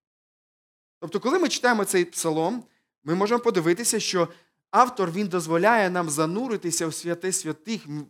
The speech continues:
він показує нам про діалог, який відбувається, е, у Бога. Ми знаємо, що Бог є триєдиний, і цей псалом дуже чітко нам це показує, про те, що у Бога є спілкування в самому собі. Господь Господу говорить.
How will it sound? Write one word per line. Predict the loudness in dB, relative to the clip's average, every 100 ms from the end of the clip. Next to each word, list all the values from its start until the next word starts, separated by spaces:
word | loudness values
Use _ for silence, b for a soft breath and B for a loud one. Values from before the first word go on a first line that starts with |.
| -8
він | -6 -6
показує | -8 -12 -4 -4 -2 -2
нам | 0 0 B B B _
про | -2
діалог, | 2 2 2 -2 -6
який | -8
відбувається, | -8 -6 -2 0 4 4 4 0 B B B _
е, | -2 2 2 0 -6 _
у | -8
Бога. | -6 -2 2 2 2 -2 -8 _ _ -2
Ми | 0
знаємо, | 4 4 4
що | 0 0
Бог | 0 0
є | -4
триєдиний, | -2 0 0 0 -2 -2
і | -2
цей | -2 -2
псалом | -2 -4 -4
дуже | -4 -6
чітко | -6 -6 -10 -6
нам | -6 -4
це | -6
показує, | -8 -6 0 0 2 0 0 B B -8
про | -2
те, | 0 0
що | -2 -6
у | -6
Бога | -4 0 2 6 4 2 B B -6
є | 0
спілкування | 0 0 -8 -4 2 4 4 -2
в |
самому | -2 -2 0 0 -2
собі. | -6 -6 -2 -2 -2
Господь | -2 -2 -2 -2 0 0 -2
Господу | -4 0 0 -2 -6
говорить. | -6 -4 0 0 -2